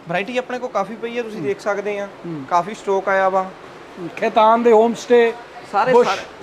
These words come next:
Speaker 1: ਸਾਰੇ ਮਾਡਲ ਪਏ ਆ, ਫਰਿੱਜਾਂ ਦੇ ਮਾਡਲ ਕਾਫੀ ਪਏ ਆ।
Speaker 2: ਫਰਿੱਜਸ ਬਾਰੇ ਦੱਸ ਦਿਓ, ਰੈਫ੍ਰਿਜਰੇਟਰਸ ਬਾਰੇ।
Speaker 1: ਆਹ ਰੈਫ੍ਰਿਜਰੇਟਰ ਲੱਗੇ ਹੋਈ ਸਾ-, ਕਾਫੀ ਰੇਂਜ ਲੱਗੀ ਹੋਈ, ਤੁਸੀਂ ਦਿਖਾ ਸਕਦੇ ਆ, ਉੱਥੇ ਤੱਕ ਰੇਂਜ ਲੱਗੀ ਹੋਈ ਆ। ਇੱਧਰ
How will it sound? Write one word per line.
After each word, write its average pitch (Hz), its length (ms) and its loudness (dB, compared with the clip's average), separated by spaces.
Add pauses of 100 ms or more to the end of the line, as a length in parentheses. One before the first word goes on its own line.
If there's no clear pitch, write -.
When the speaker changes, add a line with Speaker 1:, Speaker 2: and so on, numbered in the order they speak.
Speaker 1:
ਸਾਰੇ 208 220 -2
ਮਾਡਲ 214 320 0
ਪਏ 214 240 2
ਆ, 214 140 6
ਫਰਿੱਜਾਂ 190 400 -2
ਦੇ 214 80 -2
ਮਾਡਲ 196 360 -2
ਕਾਫੀ 190 240 0
ਪਏ 202 240 2
ਆ। - 20 2
Speaker 2:
ਫਰਿੱਜਸ 269 320 4
ਬਾਰੇ 269 200 6
ਦੱਸ 226 200 4
ਦਿਓ, 240 140 4
ਰੈਫ੍ਰਿਜਰੇਟਰਸ 202 520 -4
ਬਾਰੇ। 214 140 6
Speaker 1:
ਆਹ 240 80 4
ਰੈਫ੍ਰਿਜਰੇਟਰ 214 540 -2
ਲੱਗੇ 196 200 -2
ਹੋਈ 214 120 0
ਸਾ-, 190 220 -2
ਕਾਫੀ 190 260 -2
ਰੇਂਜ 202 220 -4
ਲੱਗੀ 185 200 -6
ਹੋਈ, 196 100 -4
ਤੁਸੀਂ 202 220 -8
ਦਿਖਾ 190 240 4
ਸਕਦੇ 180 360 -2
ਆ, 220 60 -2
ਉੱਥੇ 220 260 -2
ਤੱਕ 202 180 0
ਰੇਂਜ 190 240 -4
ਲੱਗੀ 190 240 -4
ਹੋਈ 214 140 -2
ਆ। 214 180 -2
ਇੱਧਰ 202 220 -2